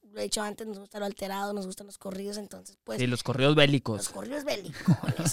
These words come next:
Speaker 1: algo bien, pa' aprender a la raza de que digan, "Y no, ya valió madre, güey". <laughs> Entonces, sí, entonces, pues, eh, dándole machín, y empezamos a improvisar, pues, corriditos.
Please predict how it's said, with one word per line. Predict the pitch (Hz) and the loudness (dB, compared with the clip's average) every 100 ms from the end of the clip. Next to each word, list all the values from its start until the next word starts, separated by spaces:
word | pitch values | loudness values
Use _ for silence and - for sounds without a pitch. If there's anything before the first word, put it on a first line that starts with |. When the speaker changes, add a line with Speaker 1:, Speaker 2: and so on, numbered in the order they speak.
| 170 | -2
Speaker 1:
algo | 226 - | -4 -8
bien, | 233 170 170 | -10 -12 -10
pa' | 175 | -6
aprender | 180 190 175 233 | -4 -6 -4 -2
a | |
la | 277 214 | -2 -2
raza | 185 214 240 | -2 -4 -4
de | 233 | -6
que | |
digan, | 208 240 | -2 -2
"Y | 202 | 0
no, | 208 254 269 262 | 0 0 0 0
ya | 220 175 175 196 | -2 0 2 0
valió | 202 185 196 | -2 -4 -4
madre, | 180 160 170 170 - | -4 -6 -6 -4 2
güey". | 180 - 175 160 - 160 - - 165 320 311 | 4 6 4 4 2 2 0 -2 4 8 8
<laughs> | |
Entonces, | 277 269 269 269 262 196 | 8 6 6 4 2 2
sí, | 247 269 302 - - - | 0 2 2 0 -8 -6
entonces, | 233 247 226 208 226 | -2 -2 -2 -4 0
pues, | 285 285 233 | 2 2 0
eh, | 214 208 | -8 -6
dándole | 190 214 277 285 | -6 -2 0 0
machín, | 302 - 285 269 _ - _ | 0 0 0 -2 _ -20 _
y | 277 | -2
empezamos | 285 285 254 262 285 | 0 2 2 2 2
a | 294 | 2
improvisar, | 269 285 262 269 254 | 2 2 4 4 4
pues, | 247 226 | 2 -2
corriditos. | - 190 202 240 277 277 220 | 0 0 2 0 -2 -4 -6